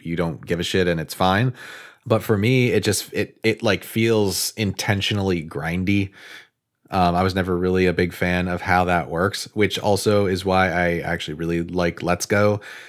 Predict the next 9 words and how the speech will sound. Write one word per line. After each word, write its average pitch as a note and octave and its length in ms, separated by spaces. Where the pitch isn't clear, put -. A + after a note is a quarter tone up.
because F2+ 360
it F#2+ 180
takes A2 420
the F2 720
mechanics A#2 640
from F2+ 320
Pokemon F2 480
Go, A#2 460
the, D#2+ 360